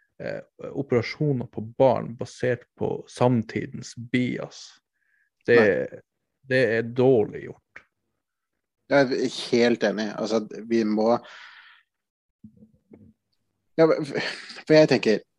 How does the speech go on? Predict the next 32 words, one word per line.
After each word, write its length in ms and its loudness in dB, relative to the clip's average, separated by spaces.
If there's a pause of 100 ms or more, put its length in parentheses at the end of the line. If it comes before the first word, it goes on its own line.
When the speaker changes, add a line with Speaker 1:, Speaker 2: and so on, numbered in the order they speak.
(120)
Speaker 2:
eh, 400 2
dette 240 -2
med 120 -2
voksne, 360 -2 (440)
jeg 340 2
tenker 300 -4
jo 180 -6
at 420 -2 (500)
alle 400 4
formene 560 -2
for 360 -2
denne 320 -4
operasjonen, 560 -6
altså 180 -6
for 260 -4
det 120 -2
å 80 -4
bytte 300 -8
kjønn, 260 -8 (340)
eh, 580 -4
kirurgisk, 640 0 (200)
er 220 2
jo 60 0
lov 500 2 (140)
i 120 -2
en 160 -4 (140)
annen 440 2
forstand. 460 -4 (460)
Altså 240 0
brystreduksjon 1080 0
eller 500 -2
økelse, 600 -2